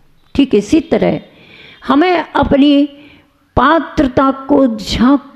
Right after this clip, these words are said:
करके देखना चाहिए। जितनी पात्रता हम हासिल करेंगे, उसके अनुरूप ही हम प्रगति कर पाएंगे।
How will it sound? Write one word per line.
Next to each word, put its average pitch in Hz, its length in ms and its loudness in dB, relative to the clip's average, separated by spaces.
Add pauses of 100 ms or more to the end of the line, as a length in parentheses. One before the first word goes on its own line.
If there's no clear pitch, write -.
करके 233 280 0
देखना 214 640 0
चाहिए। - 680 -4 (460)
जितनी 381 520 2
पात्रता 381 600 0
हम 392 360 4
हासिल 339 680 2
करेंगे, 359 600 4 (1000)
उसके 320 400 0
अनुरूप 294 840 2
ही 269 380 4
हम 262 380 0
प्रगति 240 640 0 (760)
कर 277 180 2
पाएंगे। 190 680 0